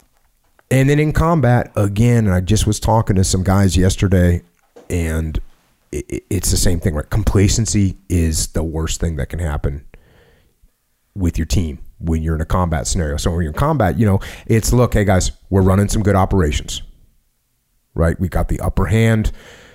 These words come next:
And that's good. But it's not good enough. We cannot be complacent, and we can't take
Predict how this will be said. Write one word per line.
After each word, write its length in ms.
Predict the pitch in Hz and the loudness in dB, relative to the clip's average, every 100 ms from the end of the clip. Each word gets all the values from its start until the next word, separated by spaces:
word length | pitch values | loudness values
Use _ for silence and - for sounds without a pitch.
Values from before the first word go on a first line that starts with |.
| _ _ _ _ - | _ _ _ _ -8
And 160 | 90 87 | -4 0
that's 200 | 87 - | 0 -2
good. 280 | 101 80 - - - - - _ _ _ _ _ _ _ _ _ _ _ _ _ _ - | -2 -4 -6 -18 -20 -20 -20 _ _ _ _ _ _ _ _ _ _ _ _ _ _ -12
But 280 | 107 92 87 | -6 -2 0
it's 140 | 82 | 0
not 260 | 95 82 98 | 2 0 0
good 160 | 90 80 | 0 0
enough. 340 | 80 73 - | -2 -2 -2
We 220 | 101 90 | 0 0
cannot 840 | 85 - 95 90 92 87 - - 90 | 0 2 2 2 2 2 -2 -4 -2
be 140 | 85 | -2
complacent, 680 | - 98 - 92 80 - 87 | 0 -2 0 0 0 0 -2
and 200 | 110 85 | -2 -2
we 120 | 87 | -4
can't 440 | 85 - 101 92 - - | -2 0 2 0 -2 -2
take 400 | - 98 87 - | 2 2 2 0